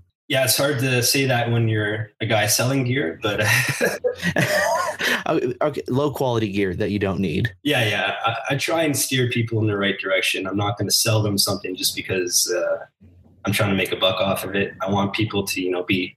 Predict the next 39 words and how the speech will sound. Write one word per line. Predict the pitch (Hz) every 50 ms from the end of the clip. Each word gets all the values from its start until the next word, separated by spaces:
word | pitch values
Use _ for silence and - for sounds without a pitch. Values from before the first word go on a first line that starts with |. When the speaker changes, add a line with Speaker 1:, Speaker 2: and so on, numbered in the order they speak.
| _
Speaker 1:
happy | - - 104 104 - - 110 107 110 110 110 - - -
and, | - 101 98 95 90 -
uh, | - - 92 - - - - - _ _
be | - 117
comfortable | 113 - 127 123 123 - 135 110 95 92 90
too | - - 113 104 98 95
at | - -
the | 104
end | 95 95 90
of | 87
the | 90
day, | 85 90 87 85
right? | 87 82 87 90 - - - - - - - _
Speaker 2:
Mm-hmm. | 110 110 107 104 101 107 - _ _
What | - 101 107 120 147 180 - -
is, | - 131 127 127 127 120 117 113 - -
uh, | - 110 107 101 95 95 - - - - -
what | - 117 147
is | 175 190 165
your | 151 135
favorite | 127 - 131 127 110 110 -
camouflage | - 110 113 107 101 - - 98 - - - - - -
to | - - - 107 104 104 107
put? | 110 - 107 110 110 - - - - - - _ _
Because | - - - 110 107 110
you | 104
do | 104 104
a | 98
lot | 98 101 101 -
of | -
custom | - 95 98 - - 104
work, | 101 98 98 -
there's | - 110 110
a | 110
lot | 107 104 107 104 104
of | 101 98 98 - - - _ _ - - - _ - - - - - _
more | 117 120 123
unique | 110 107 107 101 107 123 135 131 - - -
patterns. | - 104 104 - 98 95 101 104 - - -